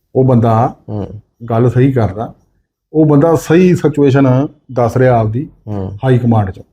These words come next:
Speaker 1: ਉਹਦੀ ਪੇਸ ਚੱਲੇ, ਉਹ ਨਾ ਚੱਲੇ,
Speaker 2: <laughs>
Speaker 1: ਉਹ ਗੱਲ ਬਾਅਦ ਦੀ ਆ, ਪਰ ਉਹ ਬੰਦਾ ਸਹੀ ਦੱਸ ਰਿਹਾ।
Speaker 2: ਚਲੋ, ਗੁੱਲੂ ਜੀ ਦਾ ਹੁਣ ਕੀ ਸੁਨੇਹਾ ਹੈ ਨਵੇਂ ਸ਼੍ਰੋਮ-, ਨਵੇਂ ਅਕਾਲੀ ਦਲ ਨੂੰ ਲੈ ਕੇ ਤੇ ਸ਼੍ਰੋਮਣੀ ਅਕਾਲੀ ਦਲ ਜਿਨ੍ਹਾਂ ਦਾ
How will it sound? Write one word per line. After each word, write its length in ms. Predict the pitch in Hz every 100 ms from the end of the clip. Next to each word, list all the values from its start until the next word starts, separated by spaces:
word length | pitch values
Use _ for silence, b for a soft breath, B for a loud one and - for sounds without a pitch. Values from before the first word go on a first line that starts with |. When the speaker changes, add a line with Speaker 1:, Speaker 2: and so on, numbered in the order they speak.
| 151
Speaker 1:
ਉਹਦੀ 200 | 160 165
ਪੇਸ 340 | 147 151 135
ਚੱਲੇ, 340 | 139 127 175
ਉਹ 140 | 175 165
ਨਾ 200 | 139 139
ਚੱਲੇ, 440 | 151 151 156 147 - b
Speaker 2:
<laughs> 240 | _ -
Speaker 1:
ਉਹ 180 | 185 170
ਗੱਲ 220 | 160 147
ਬਾਅਦ 280 | 156 143 160
ਦੀ 140 | 160 165
ਆ, 120 | 139 b b b _
ਪਰ 120 | 160
ਉਹ 200 | 175 175
ਬੰਦਾ 540 | 147 139 156 160 170 - _ _ _ _ _
ਸਹੀ 240 | - 165
ਦੱਸ 220 | 156 120 110
ਰਿਹਾ। 200 | 107 92 _ _ _ _ _ _ _ _ _ _ _ _ _
Speaker 2:
ਚਲੋ, 200 | - 117
ਗੁੱਲੂ 300 | - 123 147
ਜੀ 80 | 165
ਦਾ 100 | 165
ਹੁਣ 140 | 156 151
ਕੀ 200 | 165 160
ਸੁਨੇਹਾ 360 | 156 135 131
ਹੈ 60 | 123
ਨਵੇਂ 380 | 117 120 139 139
ਸ਼੍ਰੋਮ-, 400 | - 123 123 123 120
ਨਵੇਂ 300 | 117 127 135
ਅਕਾਲੀ 280 | 131 123
ਦਲ 220 | 123 123 123
ਨੂੰ 140 | 120
ਲੈ 140 | 113
ਕੇ 280 | 110 117 117
ਤੇ 200 | 113 -
ਸ਼੍ਰੋਮਣੀ 520 | 110 - 123 123 131
ਅਕਾਲੀ 240 | 123 117 120
ਦਲ 200 | 120 117
ਜਿਨ੍ਹਾਂ 280 | 117 120 120
ਦਾ 140 | 117